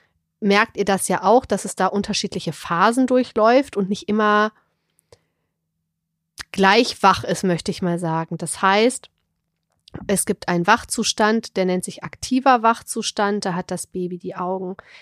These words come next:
ganz weit geöffnet, das guckt hin und her, das hat viel in der Motorik passiert, das bewegt sich viel.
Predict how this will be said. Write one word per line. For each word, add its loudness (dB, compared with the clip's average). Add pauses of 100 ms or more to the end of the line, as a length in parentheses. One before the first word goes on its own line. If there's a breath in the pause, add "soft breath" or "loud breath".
(100)
ganz 0
weit 2
geöffnet, 0 (340 soft breath)
das -8
guckt -2
hin 4
und 0
her, 6
das -6 (240)
hat -2 (240)
viel 2
in 8
der 8
Motorik 4
passiert, 0
das -4
bewegt -2
sich -4
viel. 4